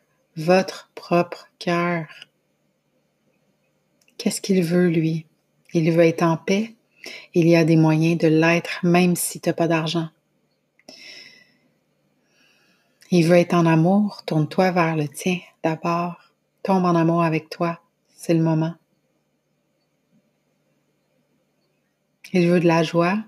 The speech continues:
mais de la musique. Chante et danse. Fais de la musique.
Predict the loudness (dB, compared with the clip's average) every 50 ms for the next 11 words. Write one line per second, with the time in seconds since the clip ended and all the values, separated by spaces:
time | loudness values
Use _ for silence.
0 | _ _ _ _ _ _ _ _ _ _ -20 -20 -20 _ _ _ -2 0 2 4
1 | 4 4 4 2 2 0 0 -2 -2 -4 -8 -12 -8 -6 -4 -2 -2 -2 -2 -2
2 | -4 -4 -2 -2 -2 -4 -4 -8 -12 -16 -20 -20 _ _ _ _ _ _ _ _
3 | _ _ -20 -10 -4 -2 0 0 2 2 2 2 0 0 -2 -4 -6 -8 -10 _